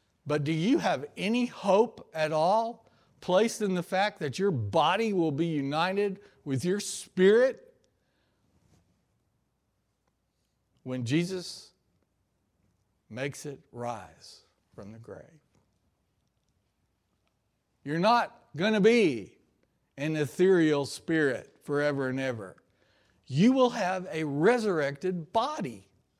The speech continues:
And the only reason that we hope that is because Jesus did.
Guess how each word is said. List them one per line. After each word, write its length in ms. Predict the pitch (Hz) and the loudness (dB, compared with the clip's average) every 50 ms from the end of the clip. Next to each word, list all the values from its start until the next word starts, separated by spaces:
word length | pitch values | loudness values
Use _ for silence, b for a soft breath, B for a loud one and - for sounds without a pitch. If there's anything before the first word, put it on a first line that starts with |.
| _ _ _ _ _ _ _ _ _ - | _ _ _ _ _ _ _ _ _ -10
And 140 | 135 143 147 | -6 -6 -6
the 160 | 147 156 - | -6 -6 -4
only 300 | - 226 240 240 233 214 | 0 2 4 4 4 4
reason 640 | 208 208 208 220 226 220 208 214 208 202 196 190 - | 4 4 4 4 4 2 2 2 2 2 0 -2 -2
that 160 | 170 180 190 | -2 0 2
we 160 | 196 185 190 | 2 0 0
hope 300 | 202 226 233 233 - - | 2 2 0 0 0 -2
that 380 | 185 170 175 180 180 - - b b b b b b | -2 0 0 0 -2 -4 -8 b b b b b b
is 160 | b 156 170 156 | b -8 -6 -6
because 420 | 175 185 - - 185 180 160 147 | -6 -6 -6 -6 -6 -6 -6 -8
Jesus 680 | 131 127 - 170 180 - - - 196 185 - - - - | -10 -6 -4 -2 -2 -2 -2 -4 -8 -8 -8 -12 -18 -18
did. 300 | - 135 110 101 101 | -16 -14 -14 -14 -14